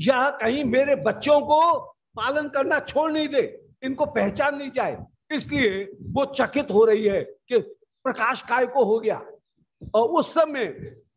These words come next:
मित्राम तदाश्रय तया तमसा चरंती, वो कोयल मित्र को बुलाने लगी। तो जैसे आपत्ति आती हुई देख करके कोई व्यक्ति मित्र को बुलाता है,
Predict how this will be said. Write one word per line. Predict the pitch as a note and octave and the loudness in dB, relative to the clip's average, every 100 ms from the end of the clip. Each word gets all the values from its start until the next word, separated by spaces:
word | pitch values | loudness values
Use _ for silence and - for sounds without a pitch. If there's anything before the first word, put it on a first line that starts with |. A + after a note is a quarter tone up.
| F3 | 0
मित्राम | G#3 - - C#4+ C4+ D#4+ E4 | 0 0 0 2 2 0 -6
तदाश्रय | D#4 _ A#3 A3+ G#3 C4+ - - D#4 E4 | -14 _ -2 0 2 0 -2 -2 0 0
तया | D#4 G#3+ A3 E3+ G2+ - _ _ - | 0 0 0 -2 -8 -18 _ _ -4
तमसा | C#4+ A#3+ G3 G#3+ C4 | -2 -4 -2 -2 -2
चरंती, | G#3+ F3 D#3+ D#3 A3 G3+ C#3 - - _ _ - _ - - | -4 -2 -4 -4 -4 -2 0 -4 -6 _ _ -20 _ -20 -14
वो | - - D3+ A3+ | -14 -10 -2 -2
कोयल | - - C4+ E4 D4+ F#3+ - - _ _ _ - _ _ - _ - | -2 -2 0 2 0 -4 -14 -20 _ _ _ -20 _ _ -20 _ -8
मित्र | F3 D4+ - D#4+ F#4+ | -4 -4 -4 0 0
को | - C4+ C4 | 2 2 2
बुलाने | F#3 G3+ E3+ E3+ G#3 | 2 -2 0 0 2
लगी। | E3 C3+ C#3+ G#2+ _ _ _ - | 2 -2 -6 -8 _ _ _ -2
तो | A3+ | -2
जैसे | - A#3+ B3+ A#3+ C#4+ | 0 -2 -2 -6 -4
आपत्ति | D4 - F3 G#3 B3 - D4 | -6 -2 -2 0 -2 -4 -2
आती | D4 G#3 A3 C#4 | 0 0 -2 -4
हुई | A#3+ A#3+ C#4 | -6 -4 -4
देख | G#3+ A#3 A#3+ - | 2 2 2 2
करके | C4 B3+ C4 A3+ G3 G#3+ G#3 | 0 0 2 4 4 2 -2
कोई | - _ - B3+ C4+ C4 | -18 _ -4 -2 -2 -2
व्यक्ति | A3 A3 - C#4+ | -4 -4 -8 -4
मित्र | A#3+ E3+ G#3+ - D4 | -2 -2 -4 -4 -6
को | D4 D4+ | -2 -4
बुलाता | A#3+ B3+ A3+ A#3 G#3 | -2 -4 -4 -4 -6
है, | E3 D#3 | -6 -10